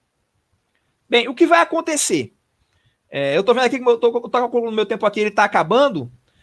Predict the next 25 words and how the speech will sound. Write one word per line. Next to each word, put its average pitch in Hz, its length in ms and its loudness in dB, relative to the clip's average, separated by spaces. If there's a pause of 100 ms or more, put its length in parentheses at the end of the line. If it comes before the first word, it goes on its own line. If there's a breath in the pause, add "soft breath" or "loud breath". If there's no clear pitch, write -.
(480)
É, 156 280 0
então 247 240 4
eu 262 40 6
vou 262 160 2
ser 302 200 0
rápido, 214 520 2 (240)
né? 175 220 -4 (220)
O 220 100 -6
caso 285 340 4
Trump, 190 420 -4 (960)
certo? 180 260 -6
Eu 202 60 -4
vou 220 80 0
analisar 240 440 0
o 240 40 0
caso 240 280 0
Trump 240 280 0
a 247 40 -4
partir 233 260 -2
desse 220 180 0
artigo 208 360 -4
aqui, 233 420 -6 (600)
é, 156 300 0
Selective 226 580 2
Exposure 208 760 -2